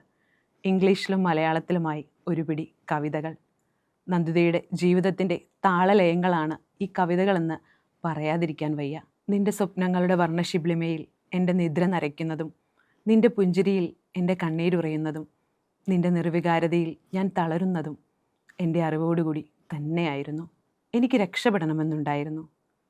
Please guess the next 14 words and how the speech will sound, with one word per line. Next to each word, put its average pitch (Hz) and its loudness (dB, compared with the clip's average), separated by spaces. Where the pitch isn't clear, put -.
പക്ഷേ 175 -6
ഞാൻ 185 0
തടവുകാരിയായിരുന്നു 165 0
എൻ്റെ 160 -4
ചിന്തകളുടെ." 151 -2
വിഷാദം 175 0
ഒരു 214 6
മനുഷ്യനിൽ 202 2
എത്രമേൽ 233 4
ആഴത്തിലാണ് 175 0
കൊളുത്തി 170 4
വലിക്കുന്നത് 165 0
എന്ന് 165 -2
പറഞ്ഞോതുന്ന 160 0